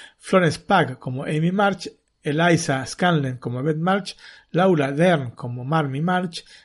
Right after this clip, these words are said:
Timothy Chalamet como Theodore Lowry Lawrence, Meryl Streep como la tía, Luis Garrett como Friedrich Baer y Bob Odenkirk como el padre. Está escrita por Greta Gerwig, como dije anteriormente, basada obviamente en la novela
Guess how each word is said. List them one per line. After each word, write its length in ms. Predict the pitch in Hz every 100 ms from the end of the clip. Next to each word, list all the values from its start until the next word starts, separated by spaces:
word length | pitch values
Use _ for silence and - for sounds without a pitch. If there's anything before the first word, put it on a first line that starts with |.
| _
Timothy 640 | - 190 160 - 143 135 139
Chalamet 560 | - 165 139 156 156
como 300 | - 139 127
Theodore 440 | - 135 151 143 143
Lowry 480 | 147 143 131 113 - -
Lawrence, 600 | 143 156 202 233 - - - - -
Meryl 220 | 202 208
Streep 420 | - - 175 165
como 240 | - 120 123
la 120 | 165
tía, 380 | 202 226 208 202 - - _ -
Luis 260 | 156 175
Garrett 380 | - 170 175 143
como 300 | 139 135 139
Friedrich 560 | 117 - 160 143 139 - 175 131
Baer 480 | 151 175 190 208 214 - _ _
y 320 | 180 190 185
Bob 340 | 143 151 151 -
Odenkirk 720 | 147 143 139 - 135 139 -
como 520 | - 131 123 127 165 _
el 240 | 139 120 -
padre. 440 | 110 104 101 - _ _ - _ _
Está 260 | - -
escrita 360 | - 202 143 120
por 140 | 131
Greta 240 | 139 160 196
Gerwig, 340 | 226 208 185
como 180 | 151 131
dije 140 | 151
anteriormente, 460 | 156 208 240 233 180
basada 420 | 143 - 147 156 -
obviamente 480 | 135 127 117 117
en 100 | 117
la 80 | 113
novela 440 | 117 117 117 117